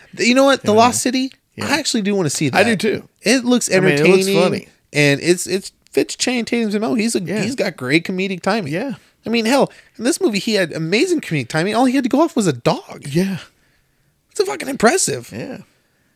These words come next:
Speaker 1: Hell, every time he started yelling at the dog, <laughs> like, "Oh, you little demon, no!"
Speaker 2: Yeah.
Speaker 1: Like, I
Speaker 2: Yeah.
Speaker 1: was like, "Yeah, that's pretty good."
Speaker 2: Yeah.
Speaker 1: Like, that's, that's good acting for no reason other than that's just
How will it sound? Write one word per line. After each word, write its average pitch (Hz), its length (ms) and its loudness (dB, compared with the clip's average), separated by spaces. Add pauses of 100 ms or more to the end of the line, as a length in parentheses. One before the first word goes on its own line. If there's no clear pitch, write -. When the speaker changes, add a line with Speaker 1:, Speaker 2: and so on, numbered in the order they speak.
Speaker 1:
Hell, 156 160 2
every 196 180 4
time 214 200 -2
he 214 80 0
started 170 260 2
yelling 165 340 0
at 151 80 -4
the 135 60 -14
dog, 156 220 4
<laughs> - 0 -
like, 160 280 2
"Oh, 233 160 2
you 214 180 2
little 220 280 4
demon, 240 440 2
no!" 320 260 4
Speaker 2:
Yeah. - 220 -2
Speaker 1:
Like, 185 280 2
I 147 40 -4
Speaker 2:
Yeah. 165 160 4
Speaker 1:
was 143 120 0
like, 131 340 2 (800)
"Yeah, 104 180 -4
that's 98 200 -4
pretty 95 220 -10
good." - 220 -16 (380)
Speaker 2:
Yeah. - 200 -16 (240)
Speaker 1:
Like, - 140 -16
that's, 117 280 -10
that's 123 240 -8
good 113 160 -10
acting 120 380 -8
for - 120 -10
no 123 160 -4
reason 123 380 -2
other 117 220 -4
than 117 160 -10
that's 127 240 -4
just 131 320 -2